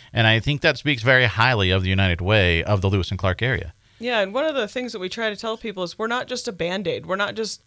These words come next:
Speaker 1: Yeah.
Speaker 2: handing over money and saying, "Okay, keep doing what you're doing." We wanna see change. We want to see the problem alleviated. We wanna see people helped.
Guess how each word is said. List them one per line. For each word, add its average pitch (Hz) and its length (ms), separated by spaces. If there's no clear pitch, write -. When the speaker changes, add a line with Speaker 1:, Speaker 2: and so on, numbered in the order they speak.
Speaker 1:
Yeah. - 120
Speaker 2:
handing 226 260
over 202 200
money 190 220
and 180 100
saying, 180 220
"Okay, 196 320
keep - 300
doing 202 280
what 185 120
you're 170 120
doing." 170 440
We 180 120
wanna 214 260
see 202 220
change. 180 500
We 185 140
want 185 320
to 196 100
see 202 420
the 160 120
problem 185 560
alleviated. 170 760
We 165 140
wanna 180 320
see 190 240
people 175 380
helped. 180 440